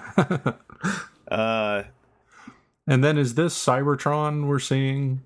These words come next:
Speaker 1: all busted open and
Speaker 2: Well, people have
Speaker 1: floating
Speaker 2: been,
Speaker 1: around?
Speaker 2: a lot of people,
Speaker 1: Or is this
Speaker 2: including
Speaker 1: Quintessa?
Speaker 2: some normies I talked to, all think it's Unicron 'cause it looks like it's eating a moon.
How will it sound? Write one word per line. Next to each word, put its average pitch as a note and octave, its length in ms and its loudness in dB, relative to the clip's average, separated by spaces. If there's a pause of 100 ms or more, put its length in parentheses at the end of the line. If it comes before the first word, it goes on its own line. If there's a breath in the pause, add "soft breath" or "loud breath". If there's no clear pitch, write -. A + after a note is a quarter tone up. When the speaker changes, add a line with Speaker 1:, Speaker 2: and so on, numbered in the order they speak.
(120)
Speaker 1:
all A2+ 180 2
busted G#2+ 520 0
open A2 540 0
and G2 260 0 (360)
Speaker 2:
Well, C4 240 4
people E4+ 480 0
have C4 220 0
Speaker 1:
floating A2 400 2
Speaker 2:
been, G#2+ 80 -2
Speaker 1:
around? G#2+ 380 0 (280)
Speaker 2:
a F#3 60 2
lot A3 260 2
of C4+ 100 -8
people, G#3+ 300 0 (140)
Speaker 1:
Or G#2+ 140 4
is - 120 2
this F#3+ 140 0
Speaker 2:
including C3 280 2
Speaker 1:
Quintessa? F#2+ 560 -4 (240)
Speaker 2:
some D#3 320 -4
normies E3 440 0
I C3+ 100 0
talked B2+ 360 -2
to, C3 220 0
all C3+ 140 0
think D#3 240 -4
it's G#2 140 -4
Unicron C3 600 0
'cause - 80 -8
it A#2+ 80 0
looks C3 140 -4
like C3 160 -2
it's B2 140 -6
eating B2 240 0
a A2+ 40 -2
moon. A#2+ 500 -2